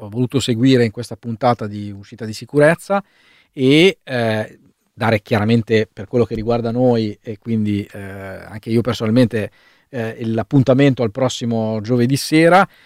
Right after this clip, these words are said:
ehm, qui sulle, eh, linee, sulla, l'onda di, eh, Radio Popolare. Subito dopo di noi comunque ci sarà sempre Live Pop e,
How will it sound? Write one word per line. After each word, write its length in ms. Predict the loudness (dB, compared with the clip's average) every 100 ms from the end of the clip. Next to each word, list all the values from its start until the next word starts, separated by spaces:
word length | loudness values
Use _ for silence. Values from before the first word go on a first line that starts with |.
| _ -4
ehm, 1000 | 2 4 4 4 0 -4 -6 -8 -10 -10
qui 280 | 0 2 2
sulle, 580 | -2 -4 0 2 2 -2
eh, 680 | -10 -10 -8 -10 -12 -16 -4
linee, 420 | -2 2 0 -2
sulla, 360 | -10 -6 -6 -4
l'onda 360 | 0 2 2 -2
di, 200 | -4 -8
eh, 240 | -12 -18 -8
Radio 200 | 0 0
Popolare. 600 | 0 2 4 4 4 2 _ _ _ _ _ -4
Subito 300 | 2 4 4
dopo 180 | 4
di 120 | 2 4
noi 260 | 4 4
comunque 380 | 0 -4 -4 -4
ci 100 | -8
sarà 220 | -8 -10
sempre 600 | -6 0 0 0 -6 -10 -6
Live 260 | -2 -2 0
Pop 640 | 2 2 2 -2 0 0
e, 380 | -4 -4 -2 -4